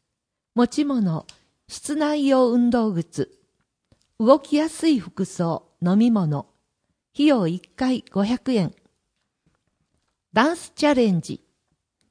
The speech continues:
日時、八月七日、二十一日、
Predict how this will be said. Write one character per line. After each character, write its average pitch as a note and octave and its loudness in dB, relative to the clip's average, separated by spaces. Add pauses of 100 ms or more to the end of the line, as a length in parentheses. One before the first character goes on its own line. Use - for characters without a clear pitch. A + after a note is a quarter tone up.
(120)
日 A#3+ -2
時、 D3+ -8 (120)
八 G#3+ -6
月 D#4 -2
七 A#3+ 0
日、 - -6 (200)
二 C4 0
十 A3+ 0
一 F#3+ -4
日、 F#3 -2